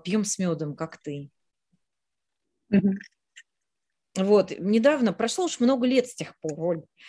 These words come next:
Speaker 1: приезжала к человеку, который, э, нас стрижёт, к Ксюхе. И
Speaker 2: Мгм.
Speaker 1: Ксюша говорит: "Те с мёдом, я знаю, говорит, как ты любишь, я помню. Я, говорит, тоже теперь так пью".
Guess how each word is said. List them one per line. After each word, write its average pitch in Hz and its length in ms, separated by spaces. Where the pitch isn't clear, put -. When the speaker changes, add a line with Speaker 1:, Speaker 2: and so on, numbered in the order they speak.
Speaker 1:
приезжала 208 680
к - 100
человеку, 254 320
который, 185 680
э, 139 220
нас 196 240
стрижёт, 180 560
к - 40
Ксюхе. - 520
И 226 80
Speaker 2:
Мгм. 196 80
Speaker 1:
Ксюша 226 260
говорит: 202 240
"Те 220 120
с 220 120
мёдом, 262 340
я 196 140
знаю, 180 240
говорит, 180 180
как - 200
ты - 80
любишь, 147 400
я 160 80
помню. 160 340
Я, 175 120
говорит, 196 160
тоже 175 180
теперь - 260
так - 260
пью". 185 260